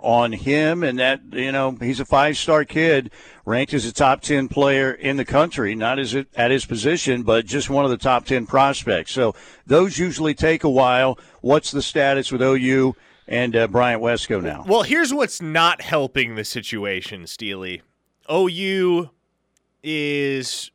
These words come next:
Speaker 2: going through some upheaval within the women's soccer program. And one of the things that we talk about repeatedly with Bryant Wesco is that he's got a sister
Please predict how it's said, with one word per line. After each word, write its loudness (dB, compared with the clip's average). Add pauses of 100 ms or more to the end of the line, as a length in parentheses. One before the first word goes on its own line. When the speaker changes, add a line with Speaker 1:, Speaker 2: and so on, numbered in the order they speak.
Speaker 2:
going -6
through -12
some -8
upheaval -8 (360)
within -6
the -4
women's -6
soccer -4
program. -10 (400)
And -2
one -2
of -10
the -6
things -4
that -6
we -8
talk -6
about -6
repeatedly -6
with -4
Bryant 0
Wesco -2
is -8
that -6 (420)
he's -12
got -4
a -4
sister -6